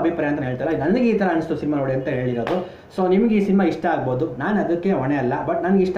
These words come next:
ಆಗಿಲ್ಲ ಅಂದ್ಬಿಟ್ಟು ನಾನು ನಿಮ್ಗೂ ಇಷ್ಟ ಆಗಲ್ಲ ಅಂತ ನಾನು ಫುಲ್ ಜನರಲೈಸ್ ಮಾಡಾಗಿ ಹೇಳಿಲ್ಲ. ನನಗೆ ಅನ್ಸಿದ್ದೀರ ನಾನು ಮುಚ್ಚು ಮೊರೆ ಹೇಳ್ದೆ, ಓಪನ್ ಆಗಿ ಡೈರೆಕ್ಟ್ ಆಗಿ ಹೇಳಿದ್ದೀನಿ. So ನಿಮ್ಗೆ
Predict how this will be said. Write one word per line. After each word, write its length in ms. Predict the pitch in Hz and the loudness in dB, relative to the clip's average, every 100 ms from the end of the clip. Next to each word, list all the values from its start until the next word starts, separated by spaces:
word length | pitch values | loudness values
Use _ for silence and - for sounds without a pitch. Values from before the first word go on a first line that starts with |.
| 175 | 0
ಆಗಿಲ್ಲ 180 | 170 165 | 0 0
ಅಂದ್ಬಿಟ್ಟು 240 | 156 151 151 | 0 0 -2
ನಾನು 140 | 156 156 | 0 2
ನಿಮ್ಗೂ 200 | 175 190 | 4 4
ಇಷ್ಟ 100 | 180 160 | 2 0
ಆಗಲ್ಲ 140 | 147 143 | 0 0
ಅಂತ 100 | 147 | -2
ನಾನು 120 | 139 - | -4 -2
ಫುಲ್ 160 | 165 165 131 | 2 2 2
ಜನರಲೈಸ್ 300 | 147 160 143 139 | 0 0 0 -2
ಮಾಡಾಗಿ 200 | 123 120 | 0 0
ಹೇಳಿಲ್ಲ. 200 | 117 180 - - - - - 117 120 | 0 0 -2 -10 -20 -20 -16 -8 -2
ನನಗೆ 380 | 165 247 247 - - - - - 135 143 123 | 2 2 2 0 -4 -16 -20 -14 -10 -8 -2
ಅನ್ಸಿದ್ದೀರ 360 | 165 185 156 180 208 | 0 2 2 2 0
ನಾನು 160 | 143 220 - - - - - - - 147 | 0 -2 -4 -12 -20 -20 -20 -20 -6 0
ಮುಚ್ಚು 280 | 196 190 277 208 | 0 2 0 2
ಮೊರೆ 120 | 170 139 | 0 0
ಹೇಳ್ದೆ, 160 | 233 - - - 185 | -2 -4 -8 -4 0
ಓಪನ್ 220 | 226 165 185 | 0 0 0
ಆಗಿ 100 | 196 135 | 0 0
ಡೈರೆಕ್ಟ್ 280 | 160 165 151 | -2 -2 -4
ಆಗಿ 100 | 120 | -4
ಹೇಳಿದ್ದೀನಿ. 280 | 113 117 190 - - - - | -4 -4 -8 -12 -20 -20 -6
So 80 | 190 202 220 | -2 2 2
ನಿಮ್ಗೆ 280 | 254 254 | 2 2